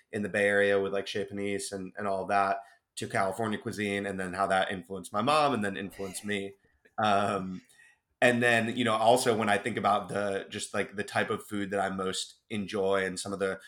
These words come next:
restaurants and chefs that have been most influential to me, it's like, you know, Jelena in L A is a big one. Like, that's, like, one of my favorite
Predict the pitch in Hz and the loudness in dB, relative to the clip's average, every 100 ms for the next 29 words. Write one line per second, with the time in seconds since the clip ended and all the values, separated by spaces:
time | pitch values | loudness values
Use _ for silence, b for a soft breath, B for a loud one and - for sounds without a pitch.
0 | B 107 104 - 101 98 101 - 101 - | B 0 0 2 0 0 -4 -2 -2 0
1 | 98 90 101 98 98 - 101 - 98 95 | -4 -2 -2 -2 -4 -4 -8 -8 -8 -8
2 | 101 95 95 92 - 101 95 - b b | -10 -8 -8 -8 -6 -6 -6 -10 b b
3 | - 104 92 85 110 107 104 101 101 98 | -8 -4 -4 -2 -2 0 0 0 0 -2
4 | 92 95 92 87 98 92 92 92 92 95 | 0 2 0 -2 -6 -6 -6 -8 -10 -8
5 | 98 - 104 95 101 95 90 101 98 | -8 -4 -4 -4 -4 -4 -2 -2 -2